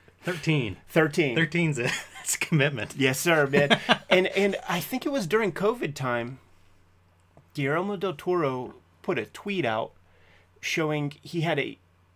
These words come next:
Speaker 2: a guest house. And it's only now that I've been starting to meet, like, rich-ass motherfuckers that have guest houses.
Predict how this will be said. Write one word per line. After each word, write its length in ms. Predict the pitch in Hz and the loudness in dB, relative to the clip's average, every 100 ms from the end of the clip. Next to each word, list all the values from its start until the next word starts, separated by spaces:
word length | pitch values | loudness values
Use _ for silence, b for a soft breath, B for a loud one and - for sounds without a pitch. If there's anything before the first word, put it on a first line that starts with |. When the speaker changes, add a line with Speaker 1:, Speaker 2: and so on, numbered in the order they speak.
| - | -10
Speaker 2:
a 60 | - | -10
guest 400 | 101 156 147 - | -2 0 0 -2
house. 540 | 175 - - - - _ _ - | -8 -10 -14 -16 -18 _ _ -8
And 460 | 127 120 120 117 - | -4 -4 -6 -8 -4
it's 160 | 165 | 0
only 220 | 214 185 160 | 2 4 2
now 180 | 170 | 2
that 120 | 147 135 | 2 2
I've 120 | 135 | 2
been 120 | 131 | 0
starting 220 | - 131 | -2 -2
to 60 | 127 | 0
meet, 240 | 160 147 - | -2 -4 -6
like, 220 | 139 123 | -4 -2
rich-ass 420 | 156 151 147 143 | -4 -2 -2 -2
motherfuckers 440 | 151 143 160 139 123 | -4 -4 -4 -4 -4
that 80 | |
have 240 | 123 110 101 | -6 -6 0
guest 240 | 151 123 | 0 0
houses. 640 | 113 - - - - - | -4 -6 -8 -14 -18 -20